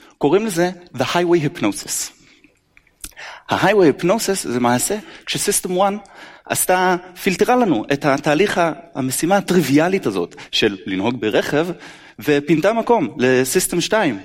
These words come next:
כדי שתוכל להתעסק במה שבאמת חשוב, הפודקאסט שאנחנו שומעים, או איזה שיר לבחור בגלגלצ, או מה אנחנו רוצים להכין לארוחת ערב. כשסיסטם one לא יודע מה,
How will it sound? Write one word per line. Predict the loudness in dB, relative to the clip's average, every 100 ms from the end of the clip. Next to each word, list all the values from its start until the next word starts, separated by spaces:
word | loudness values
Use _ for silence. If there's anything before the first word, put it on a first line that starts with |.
| -6
כדי | -6 -6
שתוכל | -8 -2
להתעסק | -2 -2 -4 -6
במה | -2 -2 0
שבאמת | -2 0 0 2 2 2
חשוב, | 0 -6 -6 -10 -12 -20 -20 -12
הפודקאסט | -10 -8 -2 -2 0 -4
שאנחנו | -2 -2 -2 -4
שומעים, | -4 -2 0 -2 -6 -12 -2
או | 0 0 -2 -4
איזה | -4
שיר | -4 -4
לבחור | -6 -6 -6 -4
בגלגלצ, | 0 0 2 0 0 -4 -12 -16 -20 -20 -10
או | -2 0 0
מה | 0
אנחנו | -2 -2
רוצים | -4 -2
להכין | -2 -2 0
לארוחת | 0 0 0 0
ערב. | 0 -2 -6 -20 _ _ _ _ _ _ _ _ _ _ _ _ -20 -14 -14 -8
כשסיסטם | 0 0 0 0 0 0 2 2
one | 2 -2 -12 -20 _ _ -20 _ _ _ _ -4
לא | 2 2
יודע | 2 2 2 2
מה, | 0 0